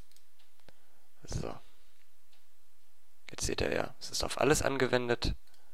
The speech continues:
Ich werde das mal so zurückstellen. Und, ähm, jetzt ist es natürlich nur für diese Efeu-Ebene hier angewendet. Ohne das auf alles. Okay.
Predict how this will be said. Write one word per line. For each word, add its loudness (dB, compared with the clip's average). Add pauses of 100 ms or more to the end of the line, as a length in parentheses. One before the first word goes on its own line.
(600)
Ich -4
werde 0
das 4
mal -2 (200)
so 0
zurückstellen. 8 (1080)
Und, 4
ähm, 2
jetzt 8
ist 8
es 8
natürlich 4 (280)
nur 8 (460)
für 4
diese 6 (160)
Efeu-Ebene 2
hier 0
angewendet. -2 (920)
Ohne 2 (400)
das 0
auf -2
alles. 0 (1900)
Okay. -2